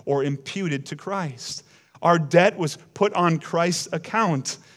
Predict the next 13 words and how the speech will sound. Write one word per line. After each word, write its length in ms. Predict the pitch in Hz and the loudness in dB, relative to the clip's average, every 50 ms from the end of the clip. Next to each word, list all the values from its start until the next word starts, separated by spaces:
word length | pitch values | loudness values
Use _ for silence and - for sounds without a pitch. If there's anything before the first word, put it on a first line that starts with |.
| _ _ _ _ _ _ _ _ _ _ | _ _ _ _ _ _ _ _ _ _
The 80 | 147 139 | -6 -4
second 360 | - - 208 214 - 208 190 | 2 4 4 4 2 0 0
imputation 640 | 180 180 170 170 - - 165 165 180 170 - 175 160 | 0 0 0 -2 -2 0 0 0 0 0 0 0 0
is 80 | 147 | 0
that 160 | 147 151 156 | 0 0 -2
Christ's 340 | - - 185 185 185 175 - | 0 0 0 2 2 0 -2
righteousness, 1300 | 156 147 147 165 190 220 214 - 220 196 - - 147 139 131 127 135 151 147 - - - - - - _ _ | -4 -2 0 2 2 2 0 0 -2 -2 -4 -4 -4 -4 -4 -4 -4 -6 -6 -6 -6 -8 -8 -10 -14 _ _
which 200 | - 147 147 - | -8 -8 -8 -4
Luther 440 | 151 165 196 220 208 - 208 185 175 | 0 2 2 2 2 2 0 2 2
needed, 320 | 165 156 165 160 160 156 | 2 2 2 0 0 0
which 200 | 160 160 147 - | -2 -2 -2 -4
we 280 | 147 147 180 208 226 220 | -4 -2 0 0 2 2
need, 500 | 190 170 147 147 151 147 156 190 - | 2 2 2 2 0 -2 -4 -6 -10